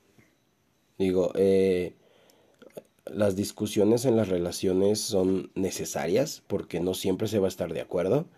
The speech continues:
Y, y creo que es válido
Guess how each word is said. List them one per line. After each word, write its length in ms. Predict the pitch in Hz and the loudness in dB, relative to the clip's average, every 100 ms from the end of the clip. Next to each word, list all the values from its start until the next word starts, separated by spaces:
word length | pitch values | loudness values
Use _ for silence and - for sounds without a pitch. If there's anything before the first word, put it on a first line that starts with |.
| _ _ - _ _ _ _ - | _ _ -20 _ _ _ _ -4
Y, 800 | 98 95 98 95 95 95 92 - _ _ _ _ _ _ - | -2 0 2 2 2 0 -2 -4 _ _ _ _ _ _ -6
y 120 | 113 | 0
creo 380 | - 117 117 117 | 6 8 6 6
que 920 | 139 135 117 101 92 92 87 80 - _ _ _ _ _ _ _ _ _ _ _ _ _ _ - | 10 10 10 6 4 2 0 -4 -12 _ _ _ _ _ _ _ _ _ _ _ _ _ _ 2
es 260 | 123 123 | 2 4
válido 580 | 110 101 110 127 - - | 4 4 6 6 6 4